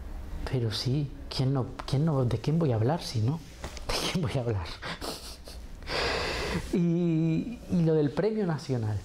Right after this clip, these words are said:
A ver, el Premio Nacional supone, supone un reconocimiento de la institución,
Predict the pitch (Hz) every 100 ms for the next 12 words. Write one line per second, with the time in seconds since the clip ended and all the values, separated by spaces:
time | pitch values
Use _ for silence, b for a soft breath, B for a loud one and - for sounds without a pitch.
0 | - - 139 123 120 151 175 185 175 170
1 | 170 185 185 - - 185 - 139 131 139
2 | 151 143 131 120 113 131 - 127 123 127
3 | 127 120 120 117 - 110 117 113 117 117
4 | 113 110 107 - 107 107 - 123 135